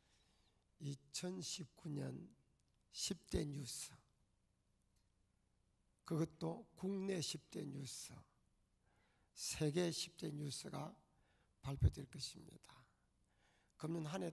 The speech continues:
동안에 참 사건이 많았는데 그 큰 사건들 중에서 무엇이 가장 크냐? 열 가지를 고르는 거지요.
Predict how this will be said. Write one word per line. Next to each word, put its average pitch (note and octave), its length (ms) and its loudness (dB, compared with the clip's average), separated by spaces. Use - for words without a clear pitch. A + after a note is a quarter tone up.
동안에 D3 580 -4
참 - 720 -2
사건이 E3 520 -2
많았는데 C#3+ 1000 -6
그 B3+ 420 6
큰 A3+ 200 0
사건들 F3+ 400 0
중에서 F3+ 580 -4
무엇이 F3+ 960 2
가장 D#3+ 380 -6
크냐? - 400 -6
열 D3+ 180 4
가지를 C#3 380 -2
고르는 D3 480 -6
거지요. - 340 -12